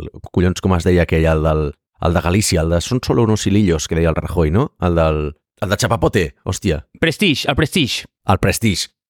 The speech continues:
Speaker 1: El Prestige, però, bueno, tots els grans vessaments de Exxon també va tenir grans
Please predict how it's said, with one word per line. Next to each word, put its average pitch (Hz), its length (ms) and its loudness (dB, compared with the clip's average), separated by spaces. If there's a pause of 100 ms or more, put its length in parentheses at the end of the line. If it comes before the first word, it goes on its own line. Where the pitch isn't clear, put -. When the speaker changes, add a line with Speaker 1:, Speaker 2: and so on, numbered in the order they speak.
(120)
Speaker 1:
El 92 160 -4
Prestige, 104 520 2
però, 90 120 2
bueno, 92 240 2
tots 80 160 -2
els 76 120 -2
grans 85 240 0
vessaments 87 520 0
de 90 120 4 (440)
Exxon 80 300 -2
també 87 160 2
va 95 80 0
tenir 85 400 2
grans 90 240 -2